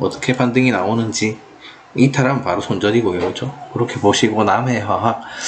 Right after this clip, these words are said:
뭐 공부를 해보시기 바랍니다. <clears throat> 자, 그리고 다음 종목은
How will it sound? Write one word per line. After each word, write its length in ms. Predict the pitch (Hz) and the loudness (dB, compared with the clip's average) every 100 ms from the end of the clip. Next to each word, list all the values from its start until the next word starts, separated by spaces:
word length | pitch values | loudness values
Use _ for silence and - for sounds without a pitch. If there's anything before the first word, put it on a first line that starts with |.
| - - - | -8 -8 -4
뭐 160 | 104 | -2
공부를 380 | 104 98 113 110 | 2 2 4 4
해보시기 460 | 101 104 - 107 101 | 2 0 0 0 0
바랍니다. 560 | 104 107 90 110 110 - | -4 -4 -4 -2 -4 -4
<clears throat> 680 | - 117 - - - - - | -2 -2 -4 -14 -20 -20 -16
자, 160 | 95 98 | -12 -8
그리고 260 | 98 110 | -4 -2
다음 220 | 104 117 | 2 2
종목은 600 | 120 104 98 98 113 143 | 0 -4 2 4 4 4